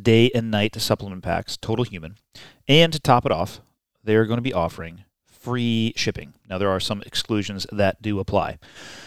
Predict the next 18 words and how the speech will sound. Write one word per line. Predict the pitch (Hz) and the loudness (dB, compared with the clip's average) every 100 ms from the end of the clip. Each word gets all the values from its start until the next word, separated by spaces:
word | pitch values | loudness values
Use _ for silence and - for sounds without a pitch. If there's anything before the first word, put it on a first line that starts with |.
| - - _ _ | -20 -20 _ _
What | 143 - | 4 4
you | |
can | - 160 | 0 2
find | 156 165 - | 2 2 0
is | 123 117 113 104 | 2 4 4 2
twenty-five | - - 147 156 147 | -4 -4 -2 0 -2
percent | 139 156 143 | 0 0 2
off | 131 | 0
their | 165 | -2
supplements, | 156 107 - 107 135 - - _ _ | 0 0 0 -6 -6 -8 -10 _ _
eighteen | 127 143 143 127 | 4 4 -2 -4
percent | 123 131 123 | -2 -2 2
off | 104 107 | 0 0
of | 107 | -4
their | 90 92 | -2 -2
fitness | - - - 104 - | -2 -6 -4 -4 -4
and | 101 101 | -4 -4
certifications, | - 104 - - 90 - 98 - | -2 -4 -4 -4 -4 -4 -10 -14